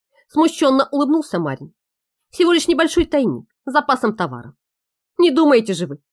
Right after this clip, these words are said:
что я мотался через шесть веков с одной лишь сумкой на плече?» «Далеко ваш тайник?» поинтересовался Сей, не проявляя при этом особой радости.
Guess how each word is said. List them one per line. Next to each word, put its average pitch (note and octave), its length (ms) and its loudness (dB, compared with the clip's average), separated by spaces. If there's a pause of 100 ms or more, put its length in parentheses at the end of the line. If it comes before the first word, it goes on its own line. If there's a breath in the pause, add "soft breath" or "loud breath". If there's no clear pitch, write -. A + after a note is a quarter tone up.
(180 soft breath)
что - 160 -4
я D#4 100 4
мотался A#3+ 560 0
через C#4 220 -2
шесть D4+ 260 -4
веков D#4+ 240 -8 (240)
с - 100 -8
одной D#4+ 260 2
лишь C4+ 140 -2
сумкой A#3+ 320 0
на G#3+ 100 0
плече?» G3 440 -10 (920)
«Далеко C4 360 0
ваш F4+ 140 -6
тайник?» C#3+ 400 -6 (480)
поинтересовался C#4+ 600 0
Сей, D3+ 300 -10 (480)
не F4 120 2
проявляя B3+ 680 0
при D#4+ 180 -2
этом - 260 -6
особой G#3+ 360 -2
радости. B2+ 460 -10